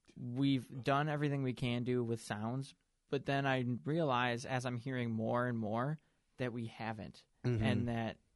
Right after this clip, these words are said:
Speaker 1: it's gonna get weirder, but then it's gonna become more accepted because it's going to be around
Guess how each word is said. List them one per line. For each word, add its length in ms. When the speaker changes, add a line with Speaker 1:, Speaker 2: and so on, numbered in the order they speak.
Speaker 1:
it's 160
gonna 200
get 160
weirder, 500
but 180
then 100
it's 120
gonna 140
become 300
more 240
accepted 640
because 540
it's 180
going 320
to 60
be 260
around 480